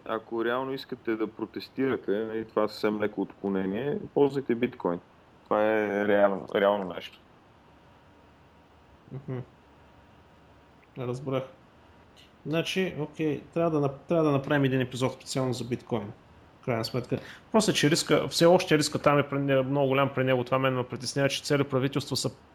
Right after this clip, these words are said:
Speaker 2: опитват да го забранят това нещо,
Speaker 1: Ами,
Speaker 2: защото
Speaker 1: Германия го призна за, официално за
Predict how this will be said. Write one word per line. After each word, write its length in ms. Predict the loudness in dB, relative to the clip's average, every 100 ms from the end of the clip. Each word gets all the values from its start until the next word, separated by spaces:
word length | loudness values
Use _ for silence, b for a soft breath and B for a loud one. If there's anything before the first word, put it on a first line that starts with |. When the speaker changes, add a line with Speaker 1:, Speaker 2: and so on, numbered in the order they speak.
| -6
Speaker 2:
опитват 440 | -4 4 4 6 2
да 80 | 2
го 80 |
забранят 460 | 0 -2 -4 -4 -6
това 160 | -4 2
нещо, 200 | 4 4
Speaker 1:
Ами, 80 |
Speaker 2:
защото 280 | 4 2 2
Speaker 1:
Германия 380 | 2 4 2 2
го 60 | -2
призна 460 | 0 0 2 2
за, 300 | 4 4 4 4 2 2 2 2 2
официално 600 | -2 -8 -2 2 2 2
за 140 | 0